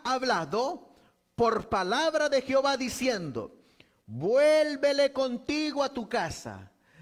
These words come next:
para que coma pan y beba agua.'"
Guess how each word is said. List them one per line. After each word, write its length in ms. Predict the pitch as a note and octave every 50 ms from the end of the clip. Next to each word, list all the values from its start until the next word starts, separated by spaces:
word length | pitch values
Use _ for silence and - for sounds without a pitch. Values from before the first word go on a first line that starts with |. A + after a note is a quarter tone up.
| D3 - _
para 300 | - G3+ G#3+ G3+ G3+ G3
que 160 | - G#3+ G3
coma 360 | G3+ A3+ A3 G3+ G3 F#3+ - -
pan 480 | C4 C#4+ D#4 E4 D#4+ C#4+ A#3 A#3 - _ _ _ _ _ _
y 140 | - F#3 F#3
beba 420 | F3 G3+ G3 F3+ F3+ F3 G#3 C#4
agua.'" 400 | D#4+ D#4 C4+ C#4+ D4+ D4 C4 G3+